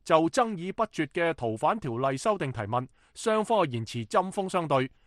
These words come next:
林鄭月娥喺回應主權移交之後嘅逃犯條例不容許移交逃犯至中國大陸其他地方係刻意安排，怕中國嘅法制有問題等提問嘅時候呢，直接指依言論全部係廢話，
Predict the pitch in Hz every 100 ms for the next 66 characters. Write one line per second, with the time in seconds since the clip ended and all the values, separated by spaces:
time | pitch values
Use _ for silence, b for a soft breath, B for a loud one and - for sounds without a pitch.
0 | _ - 180 117 117 139 135 139 123 110
1 | 110 180 170 120 120 160 160 - b -
2 | 233 - 131 127 120 131 - 226 226 -
3 | 233 208 151 147 175 160 117 185 214 120
4 | 120 135 135 b b 254 143 117 117 127
5 | 185 233 - - 120 120 214 202 - 110
6 | 110 165 202 165 151 214 170 143 127 127
7 | 113 107 196 147 127 202 190 b - 135
8 | 135 196 143 156 185 160 110 104 b b
9 | - 170 170 - - 220 196 165 - 156
10 | 147 156 - 160 147 143 156 127 113 98
11 | 110 151 185 113 107 120 139 139 - 92
12 | 117 139 180 b b 151 - 156 - 131
13 | 196 196 202 185 120 107 110 120 117 113
14 | 101 107 113 110 110 131 113 107 117